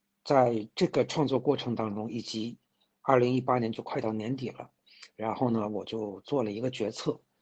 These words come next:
啊，因为我思前想后，嗯，我要考虑一件事情，什么事情呢？就是在未来的时间里，我还是要去做投资的。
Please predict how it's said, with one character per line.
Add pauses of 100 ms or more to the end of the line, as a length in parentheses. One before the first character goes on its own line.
(400)
啊，
因
为
我
思
前
想
后， (400)
嗯， (2000)
我
要
考
虑
一
件
事
情， (460)
什
么
事
情
呢？ (300)
就
是 (260)
在 (120)
未
来
的
时
间
里， (1040)
我
还
是
要
去
做
投
资
的。